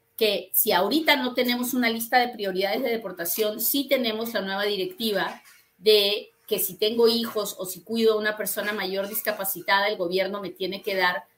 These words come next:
facilidades para tomar medidas para el bienestar de estas personas que yo, que son mi responsabilidad. Así que esa es otra manera de impedir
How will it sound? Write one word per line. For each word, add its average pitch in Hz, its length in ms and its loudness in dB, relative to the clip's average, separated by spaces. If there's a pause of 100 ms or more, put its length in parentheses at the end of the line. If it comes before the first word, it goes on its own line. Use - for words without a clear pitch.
(120)
facilidades 208 920 0
para 196 420 2
tomar 180 300 -2
medidas 185 480 -2
para 185 480 2 (180)
el 190 160 -6
bienestar 175 540 0
de 185 60 -4
estas 185 240 -8
personas - 500 -6
que 170 300 -4 (240)
yo, 185 360 -2
que 202 100 -6
son 180 160 -6
mi 180 80 -2
responsabilidad. 170 920 -4 (340)
Así 196 240 0
que 196 180 2
esa 214 160 0
es 214 160 2
otra 214 240 2
manera 196 640 2 (200)
de 196 320 0
impedir 190 680 -2